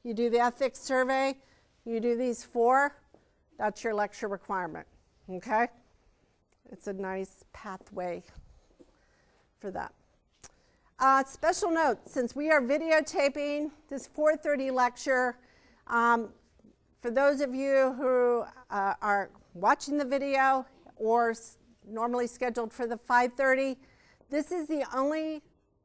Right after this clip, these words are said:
week that the five thirty lecture will meet. Um, the next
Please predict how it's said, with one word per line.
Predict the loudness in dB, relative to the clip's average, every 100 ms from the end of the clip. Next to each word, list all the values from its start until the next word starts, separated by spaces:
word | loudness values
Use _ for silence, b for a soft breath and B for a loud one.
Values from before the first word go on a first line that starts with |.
| _
week | -6 -2 -2 -2 -6
that | -6
the | -6
five | 0 4 4 2
thirty | -2 -2 0
lecture | 0 0 -2 -4 -2 -2 -4
will | -4
meet. | -2 -2 -4 -6 _ _ b b b b b b
Um, | 0 2 -2 -12 -20 -4
the | 0
next | 4 4 2 -4 -18